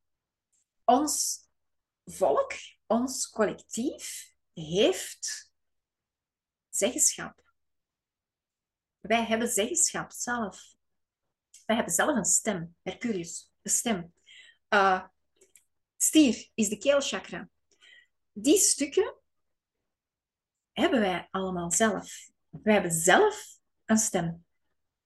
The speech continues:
Wij hebben zelf gedachten. Ehm, het is aan ons om te kiezen waar dat de waarden van die gedachten zitten. Eh, welke dat we gaan nemen voor de onze en welke dat we gaan le-, laten varen.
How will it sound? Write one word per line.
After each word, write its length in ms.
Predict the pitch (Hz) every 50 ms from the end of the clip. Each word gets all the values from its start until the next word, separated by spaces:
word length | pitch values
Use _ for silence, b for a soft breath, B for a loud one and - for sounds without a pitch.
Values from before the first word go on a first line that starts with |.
| _ b b b b b b b _
Wij 120 | - 208
hebben 200 | 214 196 185 190
zelf 340 | 180 202 196 - 330 - -
gedachten. 680 | - 226 196 185 185 247 - - - - 392 453 - - _ _ _ _ _ _ _ _ _ _ _ _ _
Ehm, 420 | 208 202 196 196 190 190 190 196 214 - _ _ _ _ _ _ _ _ _ _ _ _ _ _ _ _ _ _ _ _ _ _ _ _ _ _ _ _ _ _ _ _ _
het 140 | 220 220 254
is 100 | 226 226
aan 120 | 190 190
ons 440 | 226 359 381 370 - - - - -
om 220 | - 214 214 208 208
te 100 | - -
kiezen 500 | - 226 233 269 - - 381 453 - - _ _ _ _ _ _ _ _ _ _ _ _ _ _ _ _ _ _ _ _ _ _ _ _ _ _ _ _ _ _
waar 360 | - 180 196 196 233 285 254
dat 140 | 226 226 -
de 80 | 190 170
waarden 400 | 175 196 226 247 233 196 185 175
van 160 | 180 180 180
die 100 | 180 175
gedachten 420 | 175 165 196 262 - - - 220
zitten. 440 | 202 - 170 - - 170 170 - - _ _ B B B B B B B B B B B _
Eh, 300 | - 202 202 196 - 185
welke 340 | 185 202 240 294 294 285
dat 180 | 214 220 202 190
we 100 | 190 190
gaan 460 | 190 190 175 175 175 175 175 175 - -
nemen 360 | 175 180 185 220 247 240 220
voor 160 | 190 190 170
de 100 | 165 -
onze 380 | 190 190 214 269 311 311 381 277
en 160 | - 196 190
welke 260 | 175 175 240 - 247
dat 120 | 240 208
we 60 | 190 185
gaan 320 | 185 175 175 180 175 175
le-, 280 | 170 175 170 - 185 180
laten 320 | 170 165 175 170 - 165
varen. 480 | 170 180 208 240 254 208 175 170 -